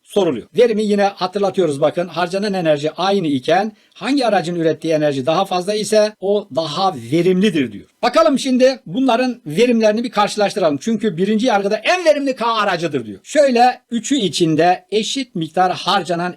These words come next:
enerji diyelim. Bakın şu harcanan enerji E diyelim. Bu durumda K'nin ürettiği enerji E K kadar, L'nin ürettiği enerji E L kadar bakın, M'nin ürettiği enerji ise E M kadar.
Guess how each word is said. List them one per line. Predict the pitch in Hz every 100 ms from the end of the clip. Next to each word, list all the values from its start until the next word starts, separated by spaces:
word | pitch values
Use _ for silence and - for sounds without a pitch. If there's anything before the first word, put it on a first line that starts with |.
| -
enerji | 160 160 147 139
diyelim. | 113 95 117
Bakın | 139 135
şu | 131 180 160 _
harcanan | - 170 180 202 247 208
enerji | 170 160 156 190 196 -
E | 185 175
diyelim. | 135 95 -
Bu | 247
durumda | 277 233 185 196 196 _ -
K'nin | - 190 220 277 -
ürettiği | 214 208 202 180 165
enerji | 175 190 170 135 123 190 277 -
E | 156 196 202
K | - 208 220
kadar, | 165 131 123 - _
L'nin | 123 156 196 254 262
ürettiği | 208 196 180 170
enerji | 151 147 131 120 107 - -
E | 151 202 208
L | 220 208
kadar | 202 202
bakın, | 202 202 208 - -
M'nin | 120 170 202 254 254
ürettiği | 196 175 165 156
enerji | 165 196 202 240
ise | 226 196 190 196 -
E | 143 214
M | 320 311
kadar. | 233 165